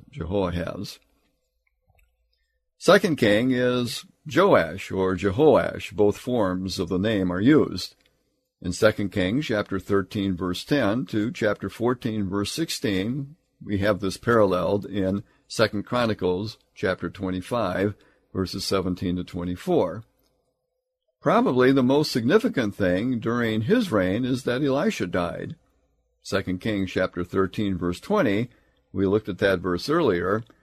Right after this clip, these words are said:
Elisha died and was buried. But it's in the same chapter where Jehoash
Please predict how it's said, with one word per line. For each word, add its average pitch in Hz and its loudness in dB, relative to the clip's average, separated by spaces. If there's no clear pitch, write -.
Elisha 90 0
died 90 -2
and 101 -2
was 117 -4
buried. 113 -2
But 123 2
it's 139 -2
in 127 0
the 127 0
same 165 0
chapter 165 0
where 131 0
Jehoash 123 0